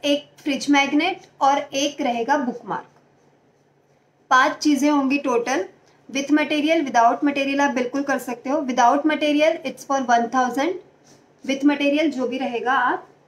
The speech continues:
हम बता देंगे आपको। So जो भी interested है, and, uh,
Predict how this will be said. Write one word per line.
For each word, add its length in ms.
हम 120
बता 220
देंगे 280
आपको। 420
So 240
जो 200
भी 140
interested 580
है, 400
and, 380
uh, 300